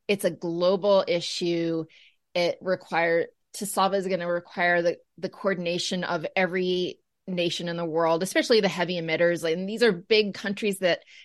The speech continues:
um, they're sort of like battleships, right? They don't move very nimbly. <laughs> So making change happen. Um,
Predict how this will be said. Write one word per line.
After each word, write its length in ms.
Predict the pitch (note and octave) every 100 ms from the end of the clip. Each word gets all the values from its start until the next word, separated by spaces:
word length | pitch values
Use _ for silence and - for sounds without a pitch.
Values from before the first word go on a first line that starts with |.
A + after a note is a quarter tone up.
| - _ _ _ _ _
um, 300 | F#3+ F3 E3+ -
they're 260 | F#3+ G#3 G#3
sort 220 | - A3+
of 100 | A3+
like 220 | A3+ G3
battleships, 680 | - F#3 A#3 G#3 - E3 -
right? 200 | F#3 F3+
They 100 | F#3
don't 240 | F3+ F#3+ F3+
move 400 | E3 E3+ F3+ E3
very 320 | F3 D#3+ E3
nimbly. 720 | D#3 D#3+ D#3+ F#3 A3 C4 B3+ -
<laughs> 80 | B3+
So 380 | - A3+ F3+ - - - - - _ G3+
making 360 | G3 G3+ G3+ F3+
change 380 | - E3 F3 -
happen. 600 | F3+ E3 - F#3+ F#3+ F#3+
Um, 480 | E3+ E3+ E3 D#3